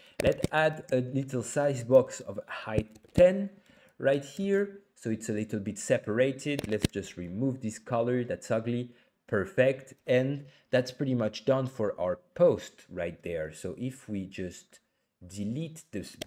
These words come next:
blue color and delete the height, you will see that it's, it's, it's pretty much done. That, that works just perfect. And right here, we can set our account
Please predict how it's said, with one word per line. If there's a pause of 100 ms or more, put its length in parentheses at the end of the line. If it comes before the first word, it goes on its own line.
blue
color
and
delete
the
height, (440)
you
will
see
that (340)
it's, (400)
it's,
it's
pretty
much
done.
That,
that
works
just
perfect. (280)
And
right
here,
we
can
set (120)
our (100)
account